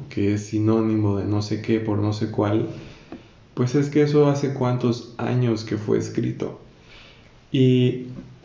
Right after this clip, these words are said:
creo que dentro del mundo en el cual estamos viviendo ahorita y el contexto que tenemos, cada vez se presentan más pruebas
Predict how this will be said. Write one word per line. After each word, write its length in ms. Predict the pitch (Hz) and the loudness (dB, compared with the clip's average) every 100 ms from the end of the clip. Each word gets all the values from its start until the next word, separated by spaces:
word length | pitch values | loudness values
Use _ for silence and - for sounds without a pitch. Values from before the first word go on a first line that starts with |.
| - - | -20 -10
creo 520 | - 131 135 135 131 | -2 0 2 2 0
que 140 | 135 117 | 0 2
dentro 380 | 113 110 110 110 | 2 2 2 4
del 160 | 107 | 4
mundo 380 | 110 120 127 127 | 4 4 4 2
en 80 | 120 | 2
el 160 | 104 | 0
cual 260 | 107 113 110 | 2 2 2
estamos 520 | 110 - 113 113 110 | 0 -2 0 2 2
viviendo 400 | 107 104 107 110 | 2 2 4 2
ahorita 400 | 110 117 120 120 | 4 4 2 2
y 80 | 107 | 0
el 120 | 101 104 | 0 -2
contexto 640 | 107 104 107 107 - 110 | -2 0 0 -4 -4 -2
que 100 | 110 | 0
tenemos, 760 | 113 123 131 117 113 - - - - - - - | 0 2 2 0 -2 -6 -14 -20 -20 -20 -20 -12
cada 280 | - 135 135 | -2 0 2
vez 220 | 127 120 | 2 0
se 120 | - | 0
presentan 720 | 127 117 117 - 120 117 117 110 | -2 0 -2 0 0 2 2 2
más 320 | 110 113 117 | 2 2 -2
pruebas 800 | - - 123 113 107 107 107 - | -4 0 2 4 2 -2 -6 -12